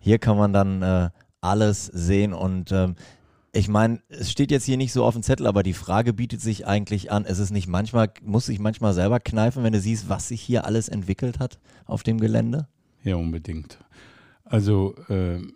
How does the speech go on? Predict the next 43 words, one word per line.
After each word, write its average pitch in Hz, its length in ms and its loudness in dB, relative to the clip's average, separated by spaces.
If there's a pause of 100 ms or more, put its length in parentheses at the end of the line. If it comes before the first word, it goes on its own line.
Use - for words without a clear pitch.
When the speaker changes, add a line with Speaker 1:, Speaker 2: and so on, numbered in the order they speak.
Speaker 2:
ich - 140 -6
hab 110 100 -2
ja 113 140 4
nun 98 200 2
die 87 140 -2
Zeiten 104 380 -2
mitgemacht, 98 540 -4
wo 104 120 -6
es 95 120 -8
hier 101 360 -6
langsam 101 480 4
losging, 101 560 0
wo 95 120 -4
die 95 100 -2
Profis 101 400 -4
noch 95 140 -2
hier 98 120 0
drüben, 95 760 0
äh, 95 60 4
Speaker 1:
Ja. 85 160 4
Speaker 2:
im, 90 240 -2
im 98 320 -6
Trakt, 92 400 -8
äh, 107 300 -6
sich 92 180 -6
umgezogen 92 640 -4
haben. 90 460 -4 (640)
Allerdings 101 640 0
auch 113 240 -6
noch 101 160 -4
Meisterschaften 104 720 -4
gewonnen 117 400 -6
haben. 113 180 -6 (140)
Speaker 1:
Mhm. 87 400 2
Speaker 2:
Und 92 300 0
von 92 200 0
daher 90 300 -2
ist 113 220 -16
das - 240 -16
also 135 200 -10
schon 117 180 -4
eine 104 100 2
Entwicklung, 92 520 0